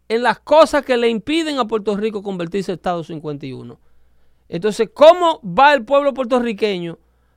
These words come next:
a ver su sueño de convertirse en Estado cincuenta y uno realizado si quien le representa políticamente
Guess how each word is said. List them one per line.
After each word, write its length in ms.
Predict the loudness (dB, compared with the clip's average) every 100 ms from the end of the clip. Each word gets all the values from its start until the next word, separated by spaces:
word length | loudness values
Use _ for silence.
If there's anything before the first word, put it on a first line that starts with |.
| _ _
a 160 | -2 0
ver 300 | 4 4 4
su 180 | 0 -8
sueño 460 | 0 0 0 -2
de 80 | -4
convertirse 440 | -4 -4 -4 -4 -2
en 60 |
Estado 160 | -2 -4
cincuenta 300 | -6 -6 -4
y 40 |
uno 160 | -6 -6
realizado 680 | -6 -8 -6 -2 -2 -2 -8
si 160 | -14
quien 320 | -14 -4 -2 0
le 100 | -4
representa 760 | -6 -6 -6 -4 -4 -2 -4
políticamente 960 | -4 -4 -4 -6 -6 -6 -6 -8 -10 -16